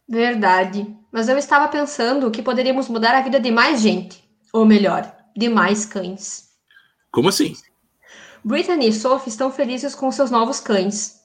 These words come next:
Speaker 1: ainda que eles tragam à mente lembranças não muito boas.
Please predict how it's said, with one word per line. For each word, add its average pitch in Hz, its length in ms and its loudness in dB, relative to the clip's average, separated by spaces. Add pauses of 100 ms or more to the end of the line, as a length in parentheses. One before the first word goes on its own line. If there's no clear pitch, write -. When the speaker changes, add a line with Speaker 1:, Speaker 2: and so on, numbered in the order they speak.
(120)
Speaker 1:
ainda 208 340 4
que 220 100 -8
eles 240 220 -4
tragam 214 400 2
à 214 60 4
mente 220 340 2
lembranças 220 500 2
não 220 200 2
muito 226 260 0
boas. 185 600 -2